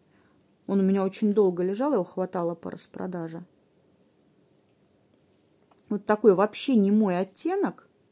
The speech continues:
Но я попробую что-то сделать, потому что, видите, он в такой, в га-, в нарисованный загар расползается. И вообще как будто ничего нет. Вот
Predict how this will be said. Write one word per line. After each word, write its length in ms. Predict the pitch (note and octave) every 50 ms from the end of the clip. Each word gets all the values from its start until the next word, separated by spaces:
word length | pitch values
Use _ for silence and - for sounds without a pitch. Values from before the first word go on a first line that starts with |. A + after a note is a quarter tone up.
| _ _ _ _ _ _ _ _ _ _ _ _ _ _ _ _ _ _ _ _ _ _ _ _ _ _ _ _ _ _ _ _ _ _ _ _
Но 280 | - G3+ A3 C4 C#4 - -
я 180 | A3 A3+ A3+
попробую 500 | A3 - A3 G#3 G#3+ - C#4 C4 A#3+ A#3+
что-то 380 | A3+ - - - A#3 A3+ - A3
сделать, 460 | G3+ G3+ G#3 A#3 D#4 F4+ F4 D4+ -
потому 180 | - - - G3+
что, 140 | - - A3+
видите, 260 | C4 C#4+ C#4+ - G#3+
он 100 | F#3+ F3+
в 80 | -
такой, 280 | - - G3 G3+ G3 F3
в 100 | E3 E3+
га-, 240 | E3+ F#3+ G#3 A3 -
в 260 | - E3+ F#3+ F3+ F#3
нарисованный 840 | G3+ G3 G3+ G#3+ A3+ A#3 A#3+ A#3+ - - D4+ D#4+ D4 C#4 A#3 A#3+ A3
загар 500 | F#3 E3 E3+ G3 A#3 B3 B3 A3+ F3+ E3
расползается. 1080 | E3+ E3 D#3+ - - - - G3 G3+ A3 B3 D4 E4+ F4+ D4+ A#3+ - - - F3 E3+ _ _ _ _ _ _ _ _ _ _ _ _ _ _ _ _ _ _ _ _ _ _ _ _ _ _ _ _ _ _ _ _ _ _ _ _
И 320 | - - A3+ B3 C4 - -
вообще 480 | G3 A3 A3+ - - - - E4+ F4+
как 240 | F#4 F#4 A#3 F#3 F3+
будто 300 | G3 G#3+ B3 A#3+ - A#3+
ничего 580 | G#3+ G#3 G#3+ G#3+ G#3 - - - G#3+ G#3+ A#3 B3
нет. 460 | A#3+ A#3 A3+ A3 F#3 D#3 C#3+ - -
Вот 220 | E3+ D#3+ - -